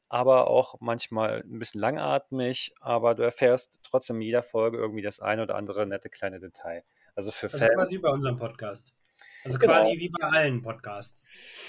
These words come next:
Speaker 1: Ja, weiß nicht, ob bei allen, dafür kann ich jetzt nicht sprechen, aber auf jeden Fall bei uns ist es ja auch manchmal so, wir haben auch langatmige Passagen und, äh, aber ich hoffe, dass immer jeder oder jede etwas von uns mitnimmt.
Speaker 2: Ja.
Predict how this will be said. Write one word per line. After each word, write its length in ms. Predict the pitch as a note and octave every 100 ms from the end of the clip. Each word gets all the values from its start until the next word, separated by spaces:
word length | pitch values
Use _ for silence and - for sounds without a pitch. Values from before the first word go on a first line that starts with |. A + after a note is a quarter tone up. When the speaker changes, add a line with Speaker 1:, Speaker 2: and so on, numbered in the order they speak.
| - - _
Speaker 1:
Ja, 260 | A2 A2 A2
weiß 160 | B2
nicht, 100 | C#3+
ob 100 | C#3
bei 120 | - G2+
allen, 240 | F#2+ B2+
dafür 200 | C3 -
kann 120 | -
ich 80 | A2+
jetzt 140 | A2+ G#2+
nicht 100 | G2+
sprechen, 420 | - G#2+ A2 G2
aber 360 | F#2+ G2 G2+
auf 200 | G#2+ -
jeden 140 | A#2+ A#2
Fall 300 | - A2+ A2+
bei 120 | G#2+
uns 260 | G#2+ B2 B2
ist 80 |
es 60 | G#2
ja 100 | G#2+
auch 140 | F#2
manchmal 320 | G#2+ G#2+ G2 F#2
so, 120 | F#2
wir 80 | F#2+
haben 80 |
auch 200 | F#2 F#2
langatmige 680 | G#2 G2+ G#2+ G#2+ A2+ A2 A2
Passagen 760 | - A2 G#2+ A2+ A2+ A2+ A#2 A#2
und, 400 | A2 A2 A2 A2+
äh, 40 |
aber 420 | A2 A#2 B2 B2 -
ich 240 | A#2+ -
hoffe, 280 | B2 C3 F3+
dass 200 | C3+ -
immer 160 | D3
jeder 420 | D3+ A2 A2 E3 A#3 - -
oder 220 | B2 A#2+
jede 380 | A2 G#2 G#2 D#3
etwas 260 | C#3+ C3 -
von 160 | -
uns 180 | D3+ E3
mitnimmt. 460 | G3 G3 G#2 F#2+ - - - - - _ _ _ _ _ _ - -
Speaker 2:
Ja. 360 | G#3+ C#3 F3